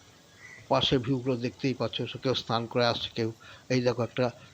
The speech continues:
সরকারি আবাসন রয়েছে নবদ্বীপ মিউনিসিপ্যালিটি থেকে বানানো। এই যে জায়গাগুলো দেখতে পাচ্ছ, সব পাশেই যজ্ঞ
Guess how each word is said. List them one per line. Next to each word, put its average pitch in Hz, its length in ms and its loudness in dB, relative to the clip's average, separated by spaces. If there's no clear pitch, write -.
সরকারি 120 360 2
আবাসন 117 340 2
রয়েছে 120 240 2
নবদ্বীপ 117 320 0
মিউনিসিপ্যালিটি 117 380 -2
থেকে 113 180 -4
বানানো। 113 260 2
এই 131 120 4
যে 139 60 4
জায়গাগুলো 123 340 2
দেখতে - 240 -4
পাচ্ছ, 117 140 -2
সব 123 120 0
পাশেই 120 360 2
যজ্ঞ 113 220 -2